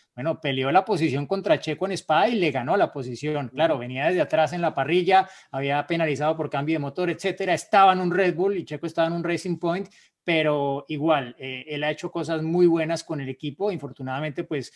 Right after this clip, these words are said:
Speaker 1: eh, las cosas llevaron a, a lo que es la situación del equipo hoy, por fortuna para Checo también, eh, pero, pues, eh,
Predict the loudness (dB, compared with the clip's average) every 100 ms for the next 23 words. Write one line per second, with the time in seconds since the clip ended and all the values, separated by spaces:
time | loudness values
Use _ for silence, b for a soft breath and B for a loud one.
0 | b b _ -8 -6 -4 -6 -4 -8 -2
1 | 0 2 2 2 0 0 0 0 0 0
2 | 0 -2 2 2 0 -4 -4 -2 0 0
3 | -2 -2 2 4 2 2 -4 -2 -6 -2
4 | -2 2 2 2 -2 -2 -2 -2 0 -2
5 | -2 -8 b b -6 -4 -2 -4 2 4
6 | 4 2 -2 -4 -4 -6 -6 -6 -10 -14